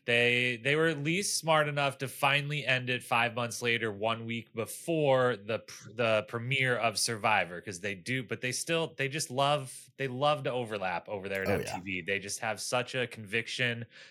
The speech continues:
Speaker 1: that they just want to force their fans, who clearly like all of the shows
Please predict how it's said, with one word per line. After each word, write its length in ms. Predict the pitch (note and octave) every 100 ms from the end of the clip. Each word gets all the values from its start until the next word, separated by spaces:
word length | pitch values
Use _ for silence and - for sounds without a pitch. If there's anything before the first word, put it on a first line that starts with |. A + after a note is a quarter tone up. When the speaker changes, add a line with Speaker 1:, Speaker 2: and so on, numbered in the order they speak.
| -
Speaker 1:
that 180 | G2 F2
they 100 | G#2
just 240 | F#2+ G2
want 300 | G2 G#2+ A#2+
to 80 | B2
force 340 | - A#2 A2
their 180 | - A#2
fans, 500 | - B2 A#2 A2+ G#2+
who 120 | -
clearly 460 | F#2 - C3+ D3 D#3
like 320 | C#3 C3+ C3 -
all 260 | A#2+ C#3
of 100 | D3
the 100 | C3
shows 520 | D3 D3+ C3 A#2+ A#2+